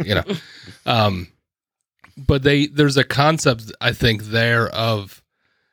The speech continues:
Speaker 1: uh, uh, any sort of, of those Anabaptist traditions. You find a greater understanding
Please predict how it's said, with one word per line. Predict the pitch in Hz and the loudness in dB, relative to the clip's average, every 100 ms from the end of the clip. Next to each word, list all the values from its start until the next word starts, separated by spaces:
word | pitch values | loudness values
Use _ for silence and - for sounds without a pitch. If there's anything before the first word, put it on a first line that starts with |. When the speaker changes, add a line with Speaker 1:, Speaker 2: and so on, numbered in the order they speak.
| _ _ | _ _
Speaker 1:
uh, | 113 95 90 90 - _ | -6 -4 -4 -6 -10 _
uh, | 104 - 110 107 110 - | -14 -12 -12 -14 -18 -6
any | 147 160 | 0 2
sort | 143 139 120 | 2 2 2
of, | 104 101 | -2 -4
of | - 110 104 | -4 -2 0
those | 101 92 | -2 -2
Anabaptist | - 104 98 92 90 87 - 87 - - - _ _ _ _ _ | -4 -2 -2 0 -2 -2 -6 -8 -6 -8 -12 _ _ _ _ _
traditions. | - 107 95 98 - 87 85 92 | -6 -6 -2 -2 -2 -8 -10 -12
You | |
find | 90 - - 117 117 117 110 | -12 -8 -2 0 0 0 -2
a | 95 | -4
greater | 101 104 101 98 92 - | -4 -2 -2 -2 -6 -6
understanding | 104 92 90 - - - 127 123 113 95 85 78 | -8 -8 -6 -2 -2 -2 -2 0 -2 -4 -4 -8